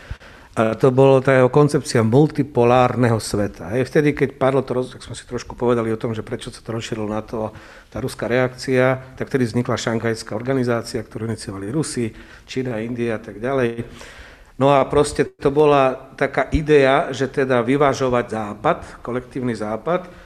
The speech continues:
a multipolarizovať svet, kde ale všetci tí zúčastnení sú jedným polom. Ako tá predstava, že by Rusko integrovalo akože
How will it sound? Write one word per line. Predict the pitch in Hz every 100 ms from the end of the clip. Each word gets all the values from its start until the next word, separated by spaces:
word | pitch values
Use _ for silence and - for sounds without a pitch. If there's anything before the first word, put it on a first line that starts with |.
| -
a | - 123
multipolarizovať | 151 190 185 151 - 131 123 127 135 123 113
svet, | - 123 139
kde | 131 127 147
ale | 151 143 135 135 - - - - - -
všetci | - 156 151
tí | 120
zúčastnení | 113 127 131 - 117 110
sú | -
jedným | 113 117 113 101
polom. | 127 120 95 92 - - - - -
Ako | 120 -
tá | -
predstava, | - 170 - 190 139
že | 120 110
by |
Rusko | 110 160 - 123
integrovalo | 147 165 131 127 120 113 113
akože | 113 123 110 120